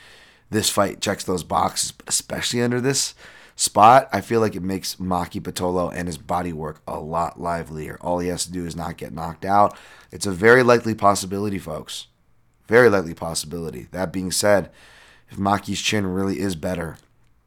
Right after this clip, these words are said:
then he's gonna be more comfortable at the Apex. He's had to travel a lot less. He's already two and oh at the Apex against middleweights. Uh, so,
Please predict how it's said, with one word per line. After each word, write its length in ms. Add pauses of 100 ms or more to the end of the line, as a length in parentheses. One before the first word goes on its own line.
(400)
then 200
he's 120
gonna 140
be 140
more 160
comfortable 460
at 60
the 120
Apex. 360
He's 120
had 100
to 60
travel 500
a 20
lot 280
less. 380 (380)
He's 180
already 200
two 280
and 80
oh 160
at 60
the 120
Apex 640 (460)
against 400
middleweights. 760 (520)
Uh, 460
so, 600